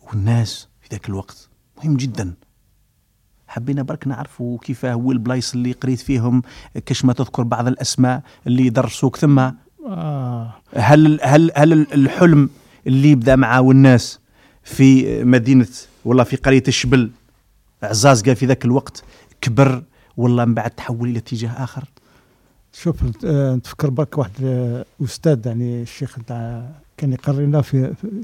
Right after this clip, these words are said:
Speaker 2: في الجامع،
Speaker 1: مم.
Speaker 2: كنا نقراو القرآن الكريم. هذاك الشيخ هذاك الله يرحمه استشهد
Speaker 1: الله
Speaker 2: مسكين،
Speaker 1: يسامحك.
Speaker 2: آه، استشهد، آه، شهيد. آه، كان يقري، كان يقرينا القرآن.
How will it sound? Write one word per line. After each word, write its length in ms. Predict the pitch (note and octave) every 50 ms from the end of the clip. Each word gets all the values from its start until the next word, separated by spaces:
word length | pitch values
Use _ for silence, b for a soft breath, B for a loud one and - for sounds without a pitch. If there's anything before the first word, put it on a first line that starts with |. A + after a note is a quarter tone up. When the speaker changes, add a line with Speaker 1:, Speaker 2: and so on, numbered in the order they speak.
| - A#3 A#3 D#4+ F4 E4+ E4 - _ -
Speaker 2:
في 40 | D3
الجامع، 420 | C3+ A2 C3 E3+ D#3 C#3+ D#3 D#3+ - _ _ _ _
Speaker 1:
مم. 60 | A2 G#2+
Speaker 2:
كنا 120 | C#3+ C#3+
نقراو 400 | C#3 C3 - D3 D3 D#3 C#3+ A#2 b b b b b b b b -
القرآن 380 | C3+ B2+ - - - - D#3
الكريم. 440 | C#3 - - C#3 D#3 F#3+ A#3 A#3 G#3+ - _ _ _ b b b b b b b b b b b b b b _ -
هذاك 200 | E3+ E3 F3+ E3
الشيخ 260 | - - - D#3+ C#3+
هذاك 160 | D3+ D3 C#3+ -
الله 160 | C#3+ C#3+ C3+
يرحمه 260 | A#2+ - A#2+ C3+ C#3+
استشهد 360 | B2+ - - - - - C#3+
Speaker 1:
الله 120 | - - A#2+
Speaker 2:
مسكين، 380 | - - - D3 C#3+ C3+ B2+
Speaker 1:
يسامحك. 280 | A#2 G2 F#2 A#2 C#3+ C3
Speaker 2:
آه، 180 | C3 C3 B2+
استشهد، 500 | B2 A2 - - - - C#3 C3+ A#2+ A2 B2
آه، 640 | C3 B2 A#2+ B2 A#2+ C3 C3+ - - - E3 - B2
شهيد. 440 | - - D3 B2+ C#3+ F3 E3 - - b b b b b b b b b b b _ D#3
آه، 320 | C#3+ C#3 C3+ C3+ C3 C3
كان 220 | B2 - D#3 C#3+
يقري، 560 | C#3 - - C3+ C3 B2+ C3 B2+ D3 A3 - C#3
كان 180 | - D3+ C3
يقرينا 400 | C3 - - C3 A#2+ A#2+ A2+ B2+
القرآن. 520 | A#2 - _ B2 - - D3+ D#3+ E3+ -